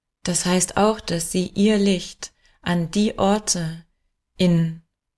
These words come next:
uns selbst und in unserer Welt dorthin bringen, wo wir bisher so vielleicht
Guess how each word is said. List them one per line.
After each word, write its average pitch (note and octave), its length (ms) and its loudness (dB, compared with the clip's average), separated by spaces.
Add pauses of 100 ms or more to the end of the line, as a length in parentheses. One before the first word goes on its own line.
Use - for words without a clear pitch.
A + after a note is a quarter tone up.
(120)
uns E3 300 0
selbst - 680 0 (480)
und C4 460 2 (340)
in G#3+ 180 6
unserer F#3+ 380 2
Welt E3 560 -2 (840)
dorthin A3 680 4
bringen, D#3+ 520 -6 (1120)
wo F3 340 0
wir A#3 640 2
bisher F#3+ 680 0 (280)
so F#3 380 6
vielleicht F3+ 880 0